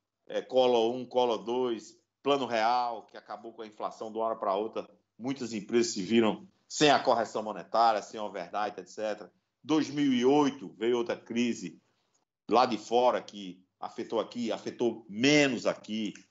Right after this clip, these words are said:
É, dois mil e quinze, dois mil e dezesseis, dois mil e dezessete, ah, houve uma, uma redução do pib. Aí,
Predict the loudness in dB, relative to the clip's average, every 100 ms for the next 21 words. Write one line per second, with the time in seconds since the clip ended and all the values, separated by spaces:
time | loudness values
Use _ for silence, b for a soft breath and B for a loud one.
0 | _ _ _ _ -6 -4 2 2 2 -2
1 | -4 -2 2 2 2 0 0 0 0 0
2 | 0 0 2 2 2 0 -6 -6 -8 -6
3 | -6 -6 -4 -4 -6 -20 _ _ _ _
4 | _ -10 -2 -2 2 0 2 0 0 -4
5 | -10 -8 -6 -6 -6 -6 -6 -6 0 4
6 | 6 4 0 -4 -20 _ _ _ -20 -20
7 | _ _ _ _ _ _ _ _ _ _
8 | 0 2 0 -8